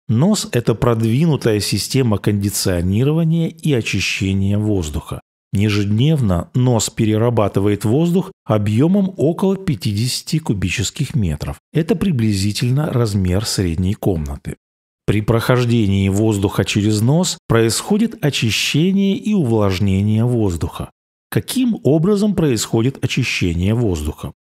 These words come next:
Ежедневно клетки носовой полости выделяют около одного литра липкой жидкости.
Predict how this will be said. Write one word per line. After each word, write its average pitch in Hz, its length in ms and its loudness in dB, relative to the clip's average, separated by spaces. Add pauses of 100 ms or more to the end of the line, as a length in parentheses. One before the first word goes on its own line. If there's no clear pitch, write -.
Ежедневно 101 800 0
клетки 113 440 0
носовой 98 480 0
полости 131 640 0 (100)
выделяют 120 760 2
около 135 400 0
одного 110 560 0
литра 131 380 0
липкой 135 500 0
жидкости. 85 760 -4